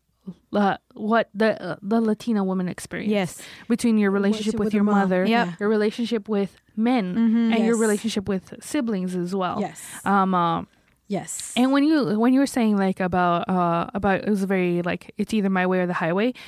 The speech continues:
Speaker 1: there's a piece in, uh, the poem for my mother. It was, uh, that says, she was a, "Don't ever let a man tell you what to do. If you leave now, you can never come home."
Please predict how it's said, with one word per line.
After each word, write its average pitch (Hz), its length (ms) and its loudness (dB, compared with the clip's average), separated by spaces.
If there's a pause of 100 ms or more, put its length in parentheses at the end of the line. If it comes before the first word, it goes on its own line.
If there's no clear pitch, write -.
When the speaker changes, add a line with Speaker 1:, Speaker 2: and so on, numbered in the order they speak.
(200)
Speaker 1:
there's 262 200 2
a 311 60 0
piece - 420 -2
in, 240 400 0 (160)
uh, 202 160 0
the 190 100 -2
poem 196 280 -2
for 190 140 -4
my 185 100 -2
mother. 156 440 -4 (120)
It 208 100 -2
was, 180 300 2
uh, 175 440 0 (140)
that 190 140 -4
says, 180 240 -2 (260)
she - 160 -2
was 247 140 4
a, 220 160 2 (240)
"Don't 277 260 2
ever 269 220 2
let 208 180 2
a 202 60 0
man 196 220 2
tell 170 360 -2
you 180 260 2
what 160 260 -2
to 180 100 -16
do. - 260 -8 (460)
If 226 160 0
you 233 120 4
leave 285 220 4
now, 277 200 4
you 240 140 4
can 208 200 -2
never 185 200 -2
come - 220 -12
home." - 440 -10